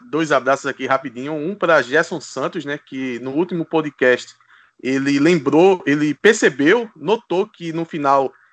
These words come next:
eu não tava presente, que eu tive um problema com, com a in-, minha internet.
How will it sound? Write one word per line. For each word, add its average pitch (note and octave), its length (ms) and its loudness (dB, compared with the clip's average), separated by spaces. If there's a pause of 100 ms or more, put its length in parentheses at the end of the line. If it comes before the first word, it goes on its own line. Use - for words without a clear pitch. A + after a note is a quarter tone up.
(160)
eu C#3 120 -4
não F3+ 140 0
tava E3 220 4
presente, C#3+ 440 -4
que - 60 -12
eu C#3+ 40 -4
tive C#3+ 260 -10
um D#3 60 -8
problema C#3+ 540 -2
com, B2 600 -8 (280)
com A#2 540 -6
a B2 100 2
in-, - 160 -2
minha D3+ 140 2
internet. C#3 640 2